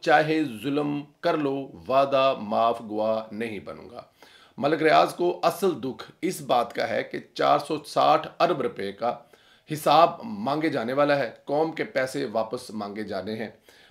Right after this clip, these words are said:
بہرحال ایک چیز یہ قابل غور ہے، ملک ریاض کی کرپشن کا گٹھ جوڑ فرا گوگی اور عمران خان کی اہلیہ کے ساتھ موجودہ آرمی چیف اس وقت ڈی جی آئی ایس آئی تھے جو انہوں نے خود پکڑا تھا۔ یہ بات تو، آ، زب-، آ،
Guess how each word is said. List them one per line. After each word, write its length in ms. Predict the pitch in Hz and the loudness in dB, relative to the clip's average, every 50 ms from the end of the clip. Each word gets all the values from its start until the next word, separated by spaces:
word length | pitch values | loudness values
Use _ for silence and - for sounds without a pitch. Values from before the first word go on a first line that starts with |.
| _ - | _ 0
بہرحال 320 | - 156 175 190 185 151 - - | 4 6 10 10 10 8 6 4
ایک 240 | 156 180 180 180 - | 2 2 2 2 -2
چیز 300 | - 180 185 175 151 - - | -6 -6 -6 -6 -8 -10 -14
یہ 280 | - 107 101 131 156 156 151 - - | -14 -8 -4 -4 -4 -4 -6 -8 -4
قابل 360 | 117 120 123 120 117 165 165 - - | -2 -2 -2 0 -2 -2 -4 -2 -2
غور 200 | 101 110 117 113 | -2 -2 -2 -2
ہے، 240 | 104 113 123 147 160 - | -2 0 0 0 0 -2
ملک 300 | 113 110 117 131 - 123 | -6 -6 -6 -6 -6 -4
ریاض 360 | 113 107 107 127 - - - | -4 -2 0 -2 -2 -4 -6
کی 160 | - 151 147 - - | -12 -16 -16 -10 -4
کرپشن 440 | - 156 160 - - - 175 160 | -2 -2 -2 -4 -6 -8 -8 -6
کا 140 | 147 160 143 | -4 -4 -4
گٹھ 320 | 120 - 110 123 127 120 110 | -2 -2 -4 -4 -4 -6 -6
جوڑ 260 | 135 139 143 147 143 - - - | -4 -4 -4 -4 -6 -10 -8 -4
فرا 180 | 139 135 143 | -2 0 0
گوگی 460 | 139 - 123 117 110 110 123 135 135 - | 0 -2 -4 -4 -4 -6 -8 -8 -8 -6
اور 100 | 120 113 | -6 -6
عمران 340 | 110 107 107 113 113 123 123 | -4 -2 -2 -2 -2 -2 -4
خان 260 | - 120 110 113 113 | -6 -6 -6 -6 -8
کی 200 | 110 110 110 - | -10 -12 -10 -8
اہلیہ 300 | - 104 107 104 113 120 120 117 | -8 -8 -8 -6 -4 -4 -4 -6
کے 60 | - | -8
ساتھ 320 | 113 - 117 110 107 101 104 | -10 -6 -6 -6 -6 -6 -8
موجودہ 480 | 92 90 85 104 107 104 117 113 - - | -12 -12 -10 -10 -6 -2 -2 -2 -2 -2
آرمی 300 | 104 101 98 101 110 110 | -4 -6 -6 -6 -8 -10
چیف 300 | - - 113 117 - - _ _ _ _ - _ _ _ - | -10 -10 -12 -12 -12 -16 _ _ _ _ -20 _ _ _ -2
اس 220 | 214 254 214 - | 0 0 0 0
وقت 260 | 208 214 208 - - 196 196 165 147 127 | 2 2 2 2 2 0 -2 -2 -2 -2
ڈی 120 | 151 165 | -2 -2
جی 200 | 156 165 185 185 | -2 -2 -2 2
آئی 220 | - 143 151 156 | 2 4 4 4
ایس 180 | 151 143 147 151 | 2 0 0 0
آئی 120 | 131 131 | 0 0
تھے 240 | 135 - 151 147 156 - - _ | -2 -4 -4 -6 -6 -6 -10 _
جو 180 | - - 123 - | -12 -8 -8 -6
انہوں 180 | 123 123 127 127 | -6 -6 -6 -4
نے 140 | 123 127 135 | -4 -6 -6
خود 220 | 131 - - 117 107 - | -6 -8 -8 -8 -8 -10
پکڑا 240 | - - 87 82 76 | -14 -12 -10 -10 -10
تھا۔ 180 | - - 82 - _ _ _ - | -10 -14 -20 -20 _ _ _ -4
یہ 120 | 139 170 | -2 2
بات 240 | 160 170 175 175 - | 4 4 4 4 4
تو، 300 | 190 185 180 170 - - - - - - 131 | 2 2 2 0 -2 -8 -20 -20 -16 -12 -10
آ، 40 | 120 - - - - | -8 -8 -8 -10 -10
زب-، 340 | 127 120 131 135 - - | -8 -8 -8 -8 -8 -6
آ، 40 | 123 | -8